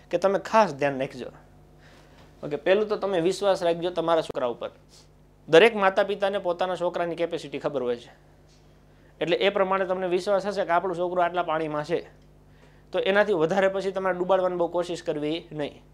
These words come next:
એટલે તમારે બાળકને એટલું કહેવું કે, "બેટા તે જે વાંચ્યું છે એ પ્રમાણે પેપર લખી આવજે, આપણે ખોટી કાંઈ ઉતાવળ કરવી નથી અને શાંતિથી તને જે મજા આવે એ પ્રમાણે લખજે, પણ લખજે. અને તું જે લખીશ અને જે ટકા આવશે, ઓકે, એનો અમને વિશ્વાસ છે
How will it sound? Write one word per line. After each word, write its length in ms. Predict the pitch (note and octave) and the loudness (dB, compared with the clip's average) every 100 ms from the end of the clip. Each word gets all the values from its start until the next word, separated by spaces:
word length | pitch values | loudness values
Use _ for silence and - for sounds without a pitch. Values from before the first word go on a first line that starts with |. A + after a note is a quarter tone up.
| - - - - - - - | -20 -20 -20 -20 -20 -20 -6
એટલે 120 | D#3+ | -6
તમારે 300 | D#3+ E3+ G3 | -2 2 4
બાળકને 420 | G3 F#3+ G3+ G#3 G3+ | 6 4 4 -2 -6
એટલું 220 | G#3 G3+ | -6 0
કહેવું 380 | A#3 A#3 D#3+ - - - - - - - - | 4 4 2 -4 -20 -20 -20 -20 -20 -12 -2
કે, 60 | |
"બેટા 180 | G3 G#3+ | 0 0
તે 200 | F#3+ F#3+ | 0 2
જે 120 | G3 | 4
વાંચ્યું 400 | G#3+ A3+ B3 A3 | 6 4 2 -2
છે 120 | F3 | -2
એ 40 | F#3 | -2
પ્રમાણે 300 | G3+ G3 F3+ | 0 -2 -2
પેપર 260 | F#3+ G3 | -4 0
લખી 220 | G3 G#3+ A3 | -2 2 2
આવજે, 280 | E3+ F3 | 2 0
આપણે 260 | - E3 E3+ | -2 -2 -2
ખોટી 280 | E3+ F#3+ G3 | -4 -4 -2
કાંઈ 140 | F#3+ | -2
ઉતાવળ 320 | F3+ F#3 F#3 | -2 0 0
કરવી 300 | F3+ G#3 A3 | 2 2 2
નથી 240 | F3+ D3+ D#3 - - _ - | -2 -4 -8 -12 -20 _ -12
અને 120 | E3+ | -4
શાંતિથી 440 | G3+ G#3 G3+ F3 | -2 -2 -2 -6
તને 280 | E3+ F3 F3 | -4 -2 -2
જે 200 | D#3 G3 | -2 -2
મજા 240 | F3 F3 F3 | -2 2 2
આવે 200 | F#3 D#3 | 2 -2
એ 40 | |
પ્રમાણે 300 | D#3 D#3 D#3+ | -4 -2 0
લખજે, 260 | F#3+ F3 D3 | -2 -2 -4
પણ 160 | C#3 | -2
લખજે. 340 | F3 D#3+ D#3+ D#3 - - _ _ - - - - - - - - - D#3+ | -2 -2 -4 -6 -6 -20 _ _ -20 -20 -20 -20 -20 -20 -20 -20 -14 -12
અને 100 | D#3+ | -2
તું 180 | F3+ | 0
જે 160 | D#3 A3 | 6 6
લખીશ 400 | A#3 A#3 A#3 F3 - | 6 0 -4 -8 -8
અને 140 | E3+ | -4
જે 160 | E3 G#3+ | 2 2
ટકા 260 | G#3+ G3+ | 2 2
આવશે, 340 | G3 G#3+ F3+ D3+ - - - | 4 4 -2 -4 -10 -20 -8
ઓકે, 180 | D#3 E3+ | -6 -6
એનો 320 | - F3+ F#3 | -6 -4 -2
અમને 220 | F3+ F#3 F3+ | 0 -2 -4
વિશ્વાસ 460 | A3 B3 F3+ D#3 | -2 2 2 2
છે 200 | D3 C#3 | -2 -4